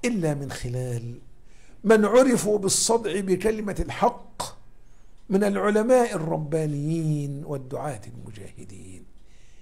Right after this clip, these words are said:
الشق الثاني دعوة القائمين على الأمر القابضين على أزمته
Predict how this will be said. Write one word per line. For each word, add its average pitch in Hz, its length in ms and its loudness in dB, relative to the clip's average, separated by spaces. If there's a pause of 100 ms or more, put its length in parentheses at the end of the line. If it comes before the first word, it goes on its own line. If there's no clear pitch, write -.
(160)
الشق - 500 -6
الثاني 123 680 -4 (580)
دعوة 151 560 4 (880)
القائمين 190 920 4
على 147 320 -2
الأمر 151 420 -6 (320)
القابضين 170 1000 0
على 175 500 -6
أزمته 127 800 -8